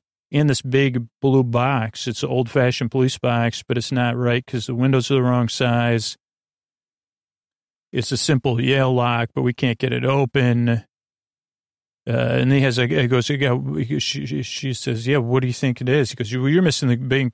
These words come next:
big question. Would you go out with me?"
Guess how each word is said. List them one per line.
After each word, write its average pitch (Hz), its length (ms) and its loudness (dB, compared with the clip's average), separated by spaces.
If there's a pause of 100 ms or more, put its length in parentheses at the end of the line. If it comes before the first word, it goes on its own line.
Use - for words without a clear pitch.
big 127 200 -2
question. 131 580 0
Would 123 160 0
you 123 60 -4
go 120 180 2
out 143 240 2
with 120 160 -6
me?" 117 480 -2